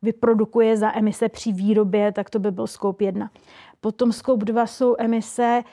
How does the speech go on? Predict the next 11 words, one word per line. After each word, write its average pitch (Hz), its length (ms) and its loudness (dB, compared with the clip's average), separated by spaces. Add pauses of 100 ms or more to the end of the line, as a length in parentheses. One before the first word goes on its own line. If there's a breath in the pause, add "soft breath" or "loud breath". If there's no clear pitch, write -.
(180 loud breath)
eh, 220 120 -2
které 220 300 -2
jsou 233 160 -6
způsobený 214 600 -4
vaším 208 300 -4
odběrem 202 440 -2
elektřiny. 196 640 -6
To 202 140 -8
znamená 202 440 -4
v - 80 -18
podstatě, 208 720 -6